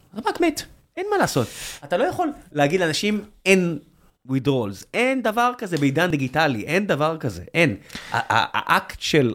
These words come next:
run on the bank הוא כל כך מהיר ואגרסיבי וחזק, ואין לך סיכוי, כי הוא מ-, הולך ו-, ו-, זאת אומרת, יש מעט מאוד פעמים בהיסטוריה, זה קרה ביפן פעם אחת, שהממשלה ביקשה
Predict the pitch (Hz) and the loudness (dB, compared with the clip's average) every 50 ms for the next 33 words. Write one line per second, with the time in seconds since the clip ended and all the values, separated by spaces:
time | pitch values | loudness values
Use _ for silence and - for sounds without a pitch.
0 | - 107 104 135 156 175 175 156 135 120 117 104 120 127 147 196 240 - - - | -2 -2 0 0 2 2 2 2 0 0 0 2 2 2 2 0 -2 -6 -10 -18
1 | - - - - - - - - 131 - - 143 131 123 123 - 165 165 185 185 | -20 -20 -20 -20 -20 -16 -10 -8 -4 0 2 2 2 2 2 0 0 2 2 0
2 | 190 190 170 165 127 151 147 147 139 123 113 113 127 120 120 113 120 113 - - | -2 -4 -4 -2 0 2 4 4 2 2 0 0 0 0 0 0 -2 -2 0 2
3 | 151 156 160 160 123 117 95 - 117 127 160 165 - 135 - - - 156 165 185 | 2 2 2 2 0 -2 -4 0 2 2 2 2 0 -4 -6 -2 0 2 2 2
4 | - 180 - - 143 - 170 151 143 - 127 120 120 120 - - - 123 127 139 | 0 -2 -4 -6 -2 2 2 2 2 2 0 0 0 0 -2 -2 0 2 2 2
5 | 151 - 151 147 156 147 135 123 120 120 113 - - 98 110 110 107 101 98 - | 2 0 -2 0 0 2 2 2 0 -2 -2 -4 -4 0 2 2 2 2 0 -2
6 | - - - - - _ - 120 123 - - - - 180 190 - - 170 160 143 | -8 -20 -20 -20 -16 _ 0 0 0 0 -2 -4 0 0 0 0 0 0 0 0
7 | 160 180 180 208 185 175 - 147 135 139 147 131 110 104 - - - 185 196 147 | 0 0 0 0 0 0 0 0 2 2 2 0 0 -4 -4 0 0 2 2 2
8 | 101 95 113 117 131 131 113 107 104 - - 165 180 185 190 202 190 175 180 175 | 0 0 0 2 2 4 6 4 4 4 4 2 4 4 2 2 2 2 2 2
9 | - 196 190 190 190 - - - - - _ - - 113 110 110 107 - 127 139 | 2 2 2 2 0 -4 -16 -18 -18 -18 _ -2 0 2 2 2 2 2 2 2
10 | 151 147 135 104 - - 147 151 | 2 2 0 -2 0 2 4 4